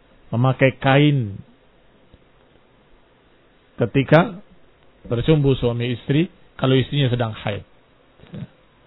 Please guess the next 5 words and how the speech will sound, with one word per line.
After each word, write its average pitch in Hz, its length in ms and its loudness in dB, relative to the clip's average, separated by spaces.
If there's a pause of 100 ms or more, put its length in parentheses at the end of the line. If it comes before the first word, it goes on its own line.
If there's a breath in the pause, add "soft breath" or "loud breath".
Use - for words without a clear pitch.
(1500)
Dan 131 160 4
itu 165 160 10
merupakan 190 720 8
ihtiyatan, 156 1400 6
kehati-hatian. 135 1120 6